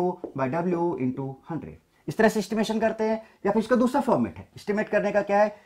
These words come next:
ये और करके हम इसको एस्टिमेट करते हैं मैग्नीशियम पायरोफॉस्फेट के फॉर्म में, एमजी टू पी टू ओ सेवन के फॉर्म में,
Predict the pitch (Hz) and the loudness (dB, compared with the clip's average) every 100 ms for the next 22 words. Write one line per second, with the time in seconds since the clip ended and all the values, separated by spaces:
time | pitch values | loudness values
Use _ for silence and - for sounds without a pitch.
0 | _ - 170 - 185 196 196 185 196 175 | _ 0 2 4 2 4 2 2 2 2
1 | 165 - 175 214 220 - 180 190 185 185 | 0 0 -2 0 -2 0 0 2 4 4
2 | 220 233 240 233 202 202 202 214 208 240 | 4 4 2 4 4 4 2 0 0 -2
3 | 233 196 131 87 80 - _ _ - 175 | 0 -2 -4 -4 -10 -14 _ _ -2 0
4 | 190 220 202 208 196 165 185 180 247 226 | 2 2 0 0 -2 -2 0 0 0 0
5 | 160 127 110 85 80 | -2 -4 -6 -8 -10